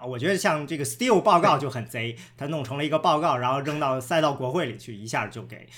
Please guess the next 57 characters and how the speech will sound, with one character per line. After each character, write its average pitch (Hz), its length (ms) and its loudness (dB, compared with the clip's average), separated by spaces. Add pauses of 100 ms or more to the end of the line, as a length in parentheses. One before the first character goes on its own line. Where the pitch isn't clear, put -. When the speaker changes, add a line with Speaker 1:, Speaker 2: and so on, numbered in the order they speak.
(120)
Speaker 1:
把 107 120 -8
这 117 80 -6
件 120 160 -2
事 120 180 -6
情 123 100 -4
就 123 60 0
弄 - 120 0
成 117 80 -4
了 269 60 0
一 - 20 4
个， 269 60 6
Speaker 2:
啊， 156 60 4
对 - 20 0
啊， - 40 -2
那 262 100 0
不 190 80 -2
就 180 180 2
是， 135 360 -8
Speaker 1:
嗯。 - 60 -20
Speaker 2:
是 - 140 -4
啊， 123 160 -6
就 262 140 -6
是 233 140 -2
你 196 180 0
得 247 140 4
有 123 220 0
这 294 260 0
种 117 340 -6
级 - 220 -4
别 160 140 0
的 123 100 -8
才 113 180 -18
行 - 200 -20
啊。 - 120 -20
所 175 140 -6
以 190 60 -2
就 233 140 4
一 262 100 2
般 269 160 2
来 233 120 2
说， 233 160 2
这 247 100 2
个 190 180 2
在 165 120 0
特 - 120 -4
朗 311 120 -2
普 120 120 -18
时 135 100 -14
代 165 120 -2
的 151 100 -2
丑 - 200 -12
闻， - 240 -20
就 131 140 -20
是 90 200 -20
大 113 120 -14
家 123 180 -8
就 117 280 -14